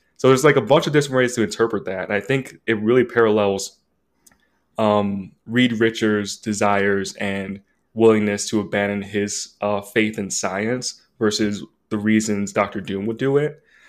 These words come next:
So where Doctor Doom sees, they both see each other as, like, egotistical maniacs. And to an extent, they both are egotistical <laughs> maniacs. But one is, at the end of the day, uh,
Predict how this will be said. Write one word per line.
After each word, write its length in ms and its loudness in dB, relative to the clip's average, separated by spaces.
So 260 6
where 160 6
Doctor 260 6
Doom 240 2
sees, 440 -2
they 100 6
both 220 8
see 140 4
each 120 0
other 180 4
as, 120 4
like, 200 0
egotistical 680 0
maniacs. 760 -2
And 480 2
to 80 0
an 80 2
extent, 340 2
they 100 2
both 280 2
are 240 4
egotistical 600 -4
<laughs> 40 0
maniacs. 600 0
But 300 4
one 260 6
is, 340 4
at 80 6
the 120 -2
end 200 2
of 80 -2
the 80 2
day, 300 4
uh, 240 -4